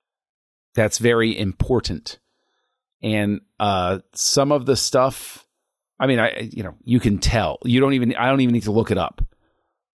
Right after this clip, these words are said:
right? I know, I know that Tom Holkenborg did it. I hear it through and through. Um,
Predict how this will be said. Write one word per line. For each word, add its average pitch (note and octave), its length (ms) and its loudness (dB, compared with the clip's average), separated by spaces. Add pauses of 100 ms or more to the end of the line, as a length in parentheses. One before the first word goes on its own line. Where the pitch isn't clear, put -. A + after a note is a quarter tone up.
(160)
right? G#2 280 0 (200)
I A#2+ 120 2
know, C3 320 4 (220)
I G2 80 0
know A2+ 140 4
that G#2+ 120 -2
Tom A2+ 200 2
Holkenborg G2 480 0
did - 140 -6
it. - 120 -20 (920)
I G2+ 120 0
hear A2 360 0
it - 120 -12 (440)
through C3 280 2
and A2 120 0
through. G2+ 320 0 (1120)
Um, G2 380 0